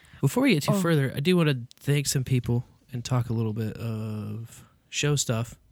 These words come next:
Speaker 1: Um, thanks, as always, to No Debit
Speaker 2: Thank you.
Speaker 1: for giving us the streaming infrastructure, the Icecast stream that we stream on. You can find all that at bowl after bowl dot com. You can also find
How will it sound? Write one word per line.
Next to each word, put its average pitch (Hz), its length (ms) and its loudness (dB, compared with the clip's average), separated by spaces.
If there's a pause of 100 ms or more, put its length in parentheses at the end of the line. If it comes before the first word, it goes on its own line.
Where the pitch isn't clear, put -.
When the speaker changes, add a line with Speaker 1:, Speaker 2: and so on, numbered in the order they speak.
(120)
Speaker 1:
Um, 107 460 -4 (140)
thanks, 143 240 2
as 123 100 2
always, 127 520 4
to - 100 -4
No 120 160 2
Debit 113 360 0 (460)
Speaker 2:
Thank 294 240 -4
you. 294 580 0 (240)
Speaker 1:
for 165 280 6
giving 143 260 2
us 123 200 0
the 110 140 -2
streaming 113 600 -2 (400)
infrastructure, 110 920 -6 (160)
the - 120 -8
Icecast 98 420 -8
stream 151 340 2
that 143 140 0
we - 60 -4
stream 131 260 0
on. 127 260 0 (880)
You 131 100 0
can 139 140 -2
find 151 240 4
all 139 100 6
that 123 160 4
at 101 80 -2
bowl 110 180 0
after 117 220 -4
bowl 104 160 -4
dot 87 220 -8
com. 143 360 2
You 127 80 0
can 117 140 -8
also 104 220 -4
find 90 440 -10